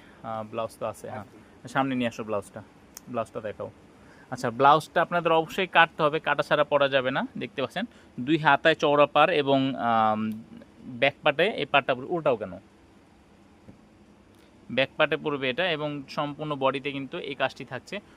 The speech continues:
অসাধারণ কালার কম্বিনেশন ডিজাইনের মাঝে খুব সুন্দর শাড়িটি। যদি ভালো লেগে থাকে, নিয়ে নিতে পারেন খুব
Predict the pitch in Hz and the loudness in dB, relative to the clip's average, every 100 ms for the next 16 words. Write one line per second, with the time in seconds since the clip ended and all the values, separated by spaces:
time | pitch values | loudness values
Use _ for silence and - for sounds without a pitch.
0 | - - 139 151 151 156 147 143 147 147 | -8 -6 -2 0 0 -2 -2 -2 -2 -6
1 | 143 - 147 139 135 135 135 131 123 151 | -8 -8 -10 -10 -6 -4 -2 -4 -6 -10
2 | 151 - 143 131 135 120 156 165 151 165 | -14 -8 -8 -6 -4 -4 -6 -8 -6 2
3 | 151 151 151 151 151 170 156 147 143 135 | 2 2 0 -4 -6 -8 -8 -8 -8 -6
4 | 135 165 156 | -6 -6 -12